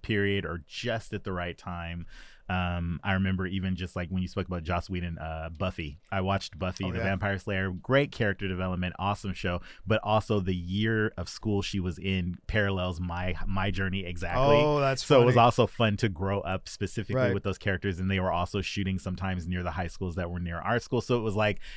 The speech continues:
Speaker 1: just this interesting moment in time where it's like a time capsule where I remember the songs and I remember all the things that were going on.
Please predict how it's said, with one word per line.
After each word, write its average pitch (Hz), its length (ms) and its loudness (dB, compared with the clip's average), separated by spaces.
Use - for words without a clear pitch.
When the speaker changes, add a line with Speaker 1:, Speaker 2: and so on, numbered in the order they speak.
Speaker 1:
just - 160 0
this 120 200 0
interesting 110 600 0
moment 101 440 2
in 92 80 -2
time 98 240 0
where 92 80 -2
it's - 80 -4
like 95 120 -4
a 90 60 -6
time 95 320 -2
capsule 85 440 -6
where 90 180 0
I - 20 -2
remember 92 380 -2
the 80 100 -8
songs 117 500 0
and 92 80 -2
I 87 60 -2
remember 87 460 -4
all 76 140 -4
the - 100 -12
things 110 300 -2
that 101 120 0
were 101 100 -2
going 95 300 -4
on. 90 320 -4